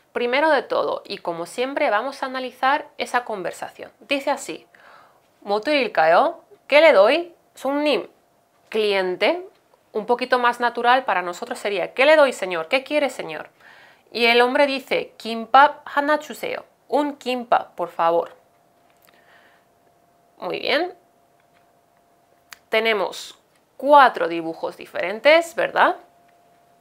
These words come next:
Es una situación, es una conversación en la que un hombre, ¿no?, va a un restaurante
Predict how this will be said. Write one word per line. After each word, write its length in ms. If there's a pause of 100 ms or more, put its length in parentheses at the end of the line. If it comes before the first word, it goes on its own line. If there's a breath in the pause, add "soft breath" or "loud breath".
(1080 loud breath)
Es 160
una 420 (520)
situación, 840
es 100
una 140
conversación 800
en 100
la 160
que 280 (140)
un 140
hombre, 520
¿no?, 260 (220)
va 280
a 60
un 160
restaurante 840